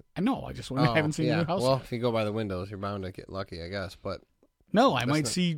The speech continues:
Speaker 1: I might see you.
Speaker 2: Yeah, I mean, the odds are good.
Speaker 1: Yeah.
Speaker 2: The odds are
Speaker 1: Four
Speaker 2: ever in
Speaker 1: times
Speaker 2: your
Speaker 1: a day.
Speaker 2: favor.
Speaker 1: I mean, yes, there definitely might be. You didn't tell me the,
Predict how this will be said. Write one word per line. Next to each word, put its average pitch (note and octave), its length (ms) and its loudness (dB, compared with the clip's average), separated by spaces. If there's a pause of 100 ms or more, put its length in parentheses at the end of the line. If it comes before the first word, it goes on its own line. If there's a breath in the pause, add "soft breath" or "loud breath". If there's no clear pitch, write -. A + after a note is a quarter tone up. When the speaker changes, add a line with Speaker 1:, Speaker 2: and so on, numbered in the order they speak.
Speaker 1:
I C#3 100 2
might D#3+ 220 4
see - 180 0
you. A3+ 460 4 (500)
Speaker 2:
Yeah, D3+ 260 -2 (200)
I G2 40 -6
mean, A2+ 220 -2
the G2 120 -10
odds A#2+ 220 0
are G#2 60 -6
good. B2 320 -4 (400)
Speaker 1:
Yeah. G#2+ 160 -4
Speaker 2:
The G#2+ 100 -2
odds A#2 180 -2
are G2+ 60 -6
Speaker 1:
Four G3 240 10
Speaker 2:
ever - 20 12
in - 60 8
Speaker 1:
times G3+ 240 8
Speaker 2:
your F3 80 8
Speaker 1:
a - 20 0
day. A#3 220 10
Speaker 2:
favor. D3+ 80 8
Speaker 1:
I - 20 4
mean, C#3+ 160 4
yes, G3 240 8
there C#3+ 100 4
definitely C#3+ 400 4
might B2 140 0
be. D3 80 4
You F#3+ 60 6
didn't E3+ 180 4
tell E3+ 140 4
me B2 140 0
the, A2 300 -8